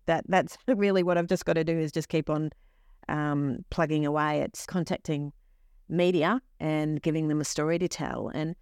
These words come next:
so we, we printed the black and white version, and it was a limited edition print. The whole process of actually getting it from the artwork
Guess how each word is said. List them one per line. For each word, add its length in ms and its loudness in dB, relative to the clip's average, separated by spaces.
so 180 0
we, 220 4
we 180 2
printed 340 4
the 60 2
black 260 0
and 80 0
white 280 2
version, 440 0
and 280 -2
it 100 -2
was 160 -4
a 60 -2
limited 400 2
edition 580 -2
print. 440 -2
The 140 -2
whole 180 0
process 640 0
of 120 -2
actually 640 -2
getting 500 -2
it 220 -2
from 240 -2
the 160 -2
artwork 680 0